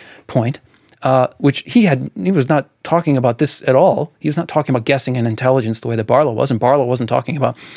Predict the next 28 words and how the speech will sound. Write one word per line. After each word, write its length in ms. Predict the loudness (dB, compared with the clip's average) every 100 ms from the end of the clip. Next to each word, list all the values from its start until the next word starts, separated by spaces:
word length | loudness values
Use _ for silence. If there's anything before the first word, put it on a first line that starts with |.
| -20 -10
cargo 300 | -2 0 0
cult 240 | 0 0 0
science 300 | 0 0 0
the 80 |
way 140 | 0 0 -4 -20
Feynman 480 | -4 0 2 2 -2 _ _ -2
was. 240 | 0 0 -6 _ _ _ _ _ -20 -6
Uh, 240 | -2 -2 -4 _ _ -20
Feynman, 420 | -4 0 2 2
by 120 | 0
the 40 | -2
way, 200 | -6 -10 -18 -20 _ _ _ _ _ -8
nineteen 220 | -6 -2
seventy-four. 520 | -2 -4 -4 -8 -10 _ _ -20 -20 _ -10
Uh, 200 | -8 -8 -12 -14 -16 -10
you 100 | -8
know, 100 | -6
so 200 | -4 -4 0
they're, 180 | -2 -2 -10 -20 -20 _ _
they're, 200 | -8 -8 -8
what, 240 | -14 -12 -4
thirty 200 | 0 2
years 140 | 0
apart, 360 | 0 -2 -2 -8 -12
the 80 | -8
two 180 | -6 -6
papers, 420 | -4 -2 -2 -4 -12 -20 _ -2
uh, 260 | 0 0